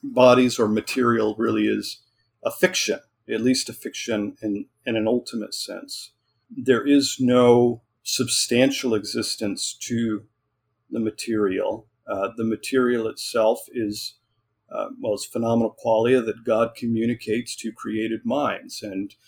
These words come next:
so we experience, uh, the physical world as extrinsic or external to our minds, but it is something that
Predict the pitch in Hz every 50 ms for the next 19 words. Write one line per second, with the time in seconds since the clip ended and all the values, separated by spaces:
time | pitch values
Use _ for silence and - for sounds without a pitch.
0 | _ _ _ _ _ - - 120 113 110 120 120 120 120 110 - - - - -
1 | - 135 139 143 147 127 113 104 104 - - - - - - - _ _ _ _
2 | _ _ _ - 131 113 107 107 104 104 117 127 120 - 117 101 - 110 - -
3 | 110 104 98 98 92 92 98 104 131 135 - _ _ _ _ _ _ _ _ -
4 | 101 101 104 107 104 - - - - - - - - - - - - - - 120
5 | 120 131 127 - 147 147 - - - 104 98 - - - - - - - 117 110
6 | 123 131 139 139 - - 135 - 120 120 127 123 117 117 120 127 147 165 - -
7 | - - - - - - - _ _ _ _ _ - 120 113 110 - - - -
8 | _ 131 117 113 113 107 - - 123 113 104 - 113 110 107 104 98 107 104 -
9 | -